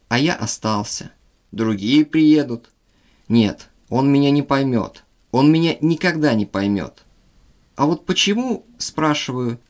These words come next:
некоторые люди не женятся до самой старости?" "Чудаки, значит?"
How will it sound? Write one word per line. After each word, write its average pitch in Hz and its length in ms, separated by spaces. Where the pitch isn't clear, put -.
некоторые 170 480
люди 175 360
не 175 140
женятся 147 420
до 123 100
самой 123 320
старости?" - 640
"Чудаки, 247 560
значит?" 117 440